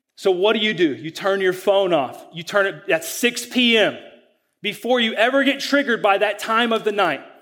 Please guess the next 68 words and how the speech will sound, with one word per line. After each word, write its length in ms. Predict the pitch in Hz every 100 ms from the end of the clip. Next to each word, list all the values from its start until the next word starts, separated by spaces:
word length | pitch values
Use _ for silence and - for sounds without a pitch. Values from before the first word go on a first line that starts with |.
| _ -
And 100 | 175
you 60 | 196
don't 180 | 233
turn 160 | 233 240
it 80 | 226
on 200 | 226 226
again 180 | 208 220
until 220 | 220 202
six 280 | - 233 226
A 160 | 226
M. 160 | 185 135
And 400 | - - _ -
when 140 | 202
you're 80 | 208
tempted 380 | 202 233 240 247
to 60 |
go 140 | 233 233
turn 220 | - 226
it 100 | 220
on, 260 | 214 220 220 - - -
you 120 | 185
put 240 | 247 247
your 60 | 214
Bible 400 | 160 214 233 240
on 180 | 196 190
top 320 | 220 226 254
of 80 | 226
your 120 | 214
phone. 380 | - 196 143 - - _ _ _ _ _
So 160 | -
if 180 | 214 196
this 200 | 254 262
is 140 | 262 262
your 120 | 247
phone, 440 | 233 240 254 277 180
if 160 | -
your 80 | 240
phone's 340 | 240 240 240
right 200 | 226 220
here, 380 | 208 240 262 262 - -
I 80 | 143
don't 80 | 160
have 100 | 165
my 100 | 147
phone. 180 | 139 131
If 100 | -
your 80 | 240
phone's 240 | 254 233
right 160 | 247 247
here, 180 | 254 - -
you 80 | 190
set 360 | - - 269
your 80 | 294
Bible 340 | 254 247 233 226
on 160 | 220
it 80 | 208
to 80 | 220
where 160 | 208 - - 190
you 100 | 240
have 100 | -
to 160 | 151 - -
move 480 | 160 180 247 302 302
God's 320 | 226 220 220
word 320 | 170 190 185 165
out 220 | 165 170
of 40 |
the 80 | 156
way 240 | 147 113